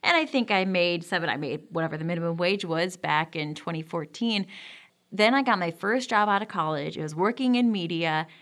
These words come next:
I knew it was low, but it was a heck of a lot better than what I was making in college. And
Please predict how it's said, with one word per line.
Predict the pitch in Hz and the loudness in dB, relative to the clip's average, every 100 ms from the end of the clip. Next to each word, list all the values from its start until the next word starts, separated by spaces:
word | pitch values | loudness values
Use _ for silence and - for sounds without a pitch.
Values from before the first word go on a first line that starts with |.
| _ - | _ -2
I | 196 | 2
knew | 190 214 262 277 | 4 4 4 2
it | - | 2
was | 240 196 | 0 0
low, | 247 311 180 214 262 | 4 6 6 2 0
but | 202 | -2
it | |
was | 190 | 0
a | 185 | 0
heck | 170 208 | 0 -2
of | 247 | -4
a | |
lot | 220 202 - | -2 -2 0
better | 190 196 | 2 2
than | 202 | 0
what | 190 | 0
I | 175 | 0
was | 180 | 0
making | 185 185 175 | -2 -4 -4
in | 170 | -8
college. | - - 440 214 165 202 - _ _ _ - - 480 | -2 0 2 2 0 -2 -6 _ _ _ -4 0 4
And | 247 208 214 254 | 6 4 2 -2